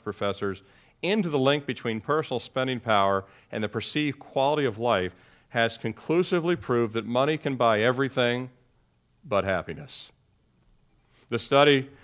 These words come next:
revealed that people in Bangladesh, one of the poorest countries in the world, derive far more of their happiness from their small incomes, for example, than the British, thirty-second on the list, do from their very relatively large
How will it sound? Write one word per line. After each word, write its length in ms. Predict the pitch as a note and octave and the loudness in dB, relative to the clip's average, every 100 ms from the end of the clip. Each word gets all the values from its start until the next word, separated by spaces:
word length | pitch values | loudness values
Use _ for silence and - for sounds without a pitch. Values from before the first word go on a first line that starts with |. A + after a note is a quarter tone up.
| _ | _
revealed 420 | B2 A#2+ C#3+ D#3 B2+ | -4 0 6 6 6
that 140 | A#2+ | 0
people 300 | C#3 C#3 C#3 | -2 0 0
in 100 | A#2+ | 2
Bangladesh, 720 | A#2 C3 C3+ A#2+ B2+ B2+ A#2+ | 4 4 4 4 6 4 2
one 120 | C#3 D3 | 2 2
of 40 | |
the 60 | C3 | 2
poorest 420 | - D#3+ D3+ - | 4 6 6 4
countries 380 | D3 D3 C#3+ B2 | 0 0 0 -2
in 60 | |
the 60 | A#2+ | 2
world, 300 | B2+ B2+ A2 | 4 4 4
derive 380 | A2+ A#2+ A#2 A2 | 2 4 4 2
far 400 | - C#3 D#3 D#3+ | 0 2 4 2
more 420 | C#3+ C#3+ C#3 C3+ - _ _ _ _ _ | 2 2 2 0 -8 _ _ _ _ _
of 260 | B2 A#2+ A2+ | 0 0 2
their 140 | A2 | 0
happiness 560 | A#2 D#3 E3 A#2 G#2 - | 0 0 0 -2 -2 -4
from 180 | A#2+ | -4
their 140 | A2 G#2+ | -4 -6
small 440 | - B2+ C#3 C#3 D3 | -4 0 0 0 -4
incomes, 720 | E3 E3 A#2 F#2+ F2+ F#2+ - _ _ _ | -4 -4 -2 -2 -4 -10 -18 _ _ _
for 140 | - | -4
example, 440 | A#2 G#2+ A2+ A2+ A#2+ | -2 0 0 0 0
than 160 | A#2 | 2
the 80 | A2+ | 2
British, 440 | A2 D3+ B2 F#2 - _ | 4 4 4 2 -8 _
thirty-second 680 | A#2+ A#2 A#2 - D#3+ - A#2 | -2 -2 -6 -4 -4 -2 -4
on 160 | G#2 G2 | -4 -4
the 60 | |
list, 440 | F2 F2 E2+ - - _ _ _ _ | -4 -4 -6 -12 -20 _ _ _ _
do 260 | G#2 A2+ A#2 | -4 0 0
from 220 | A2+ A#2 | 0 -2
their 120 | A2 | 0
very 360 | G#2 A2+ A2 G#2+ - _ _ _ | 2 2 2 0 -10 _ _ _
relatively 500 | A#2 A2 A2 G2+ G2+ | -4 -4 -4 -4 -2
large 680 | G2 A2+ B2+ G2 F2 E2+ | 0 2 2 2 -2 -6